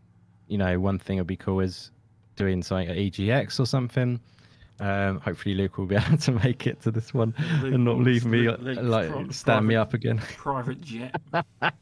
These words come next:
Speaker 1: Luke, let's do it at the altar. <laughs>
Speaker 2: Yeah, you need to, you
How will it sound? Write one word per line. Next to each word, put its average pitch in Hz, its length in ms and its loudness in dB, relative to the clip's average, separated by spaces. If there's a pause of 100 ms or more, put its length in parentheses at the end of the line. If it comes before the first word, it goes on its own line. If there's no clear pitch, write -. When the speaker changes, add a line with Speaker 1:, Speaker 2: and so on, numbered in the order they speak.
(1080)
Speaker 1:
Luke, 143 580 2
let's 117 220 2
do 123 160 0
it 104 40 0
at 107 60 0
the 117 80 4
altar. 113 420 0
<laughs> - 40 -16 (1700)
Speaker 2:
Yeah, 123 100 -6
you - 80 -8
need 127 140 -4
to, 127 80 -4 (120)
you 123 100 -16